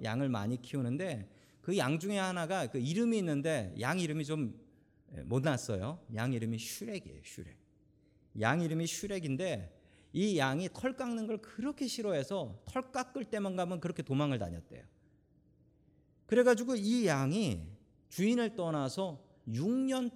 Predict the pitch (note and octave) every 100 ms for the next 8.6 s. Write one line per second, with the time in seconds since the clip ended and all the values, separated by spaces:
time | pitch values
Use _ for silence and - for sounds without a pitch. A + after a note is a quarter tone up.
0 | - A3 G#3 F#3+ C3 C#3 C3 A#2+ A2+ G2+
1 | F#2+ F2 - C3 G2+ E2+ D#2+ - B2+ B2+
2 | B2+ A2+ G#2 A#2 B2 A2+ A#2+ G#2 G2 A#2+
3 | A2+ F#2+ F2 E2+ - - G#2+ B2+ D3 A2+
4 | - G#2 F2+ E2+ - - - F3 E3 -
5 | C#3+ G#3+ C4+ B3 A#3 A3+ G#3 G3+ F#3 E3
6 | D#3 D3+ G3+ B2 - - - - F#3+ A3+
7 | A#3 A#3+ A3+ G#3 - D#3 A3+ B3 C4 A#3+
8 | F#3+ F#3 E3 D#3+ G#3 G3